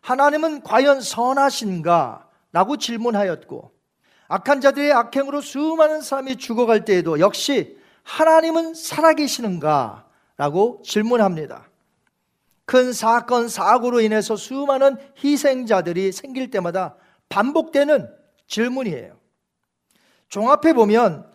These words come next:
이 세상 사람들은 현재 기독교에 대해서 의심하면서 두 가지를 질문하고 있습니다. 만약 하나님께서 살아계신다면 어떻게 이 세상이 이처럼 악할 수 있느냐 하는 질문이고요.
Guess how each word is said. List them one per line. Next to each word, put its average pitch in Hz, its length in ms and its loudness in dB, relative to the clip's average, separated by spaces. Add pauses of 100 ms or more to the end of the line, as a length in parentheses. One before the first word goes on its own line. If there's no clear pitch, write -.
(180)
이 285 180 2
세상 285 360 2
사람들은 262 340 -2
현재 277 280 2
기독교에 302 560 0
대해서 202 580 2 (640)
의심하면서 233 720 0
두 160 200 -6
가지를 202 480 4
질문하고 190 500 -2
있습니다. - 520 -14 (920)
만약 254 260 2
하나님께서 294 520 0
살아계신다면 240 1300 0 (240)
어떻게 330 680 2
이 277 320 2
세상이 277 640 -4
이처럼 285 320 0
악할 320 320 2
수 330 160 -2
있느냐 233 580 -2 (720)
하는 285 260 2
질문이고요. 233 800 -2